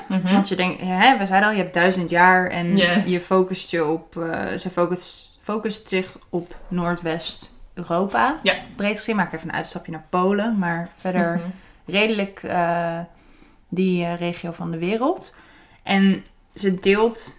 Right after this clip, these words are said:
Speaker 2: die, die vrouwen waar ze over spreekt, of die groepen vrouwen waar ze over spreekt, in, in verschillende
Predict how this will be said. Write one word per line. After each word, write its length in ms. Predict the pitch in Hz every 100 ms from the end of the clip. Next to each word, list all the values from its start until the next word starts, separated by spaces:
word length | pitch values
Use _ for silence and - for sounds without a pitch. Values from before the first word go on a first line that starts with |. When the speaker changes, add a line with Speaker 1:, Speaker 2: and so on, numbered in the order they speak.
| -
Speaker 2:
die, 220 | 202 185 - -
die 200 | - 180
vrouwen 560 | - 175 202 247 247 233
waar 220 | 196 190
ze 100 | 190
over 240 | 190 175 180
spreekt, 320 | - 202 220
of 60 |
die 80 | 196
groepen 260 | - 226 226
vrouwen 300 | - 196 196
waar 120 | 190
ze 100 | 190
over 120 | 196 185
spreekt, 320 | - 196 196
in, 400 | - 185 196 190
in 160 | 185 175
verschillende 840 | 175 - - 175 170 160 160 165